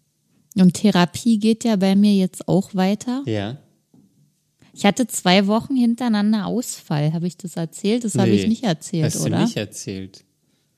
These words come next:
Speaker 1: Ja. Beim ersten Mal hab ich eine S M S bekommen, dass die Therapie ausfallen muss wegen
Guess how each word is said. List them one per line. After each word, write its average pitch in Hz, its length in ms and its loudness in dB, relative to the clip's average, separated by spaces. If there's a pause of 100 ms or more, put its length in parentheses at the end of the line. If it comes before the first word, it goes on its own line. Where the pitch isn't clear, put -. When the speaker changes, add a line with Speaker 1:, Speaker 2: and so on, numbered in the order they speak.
(240)
Speaker 1:
Ja. 165 380 -2 (340)
Beim 190 160 4
ersten 175 480 0
Mal 220 240 2
hab 208 160 0
ich 214 160 -2
eine 180 140 0
S - 160 -2
M 185 120 2
S - 280 -4
bekommen, 247 580 -8 (1900)
dass - 300 -4
die 196 240 2
Therapie 196 640 -2
ausfallen 208 680 -2
muss 240 420 -4
wegen 196 380 -2